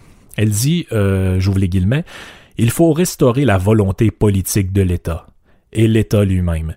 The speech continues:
l'État protecteur que j'appelle de mes vœux, se fixera comme objectif de sortir de l'idéologie mortifère du libre-échange généralisé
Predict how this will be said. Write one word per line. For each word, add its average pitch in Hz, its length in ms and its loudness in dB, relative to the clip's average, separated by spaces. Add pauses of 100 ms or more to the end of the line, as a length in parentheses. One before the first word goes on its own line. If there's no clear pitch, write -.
(120)
l'État 117 420 2
protecteur 104 760 0
que 117 120 2
j'appelle 101 380 0
de 101 120 2
mes 98 180 2
vœux, 98 260 -2
se - 220 -2
fixera 104 480 -2
comme 101 160 0
objectif 98 680 -2 (400)
de 110 160 2
sortir 110 680 0
de 104 100 2
l'idéologie 101 720 2
mortifère 104 800 0
du 92 160 0
libre-échange 101 680 0
généralisé 98 800 0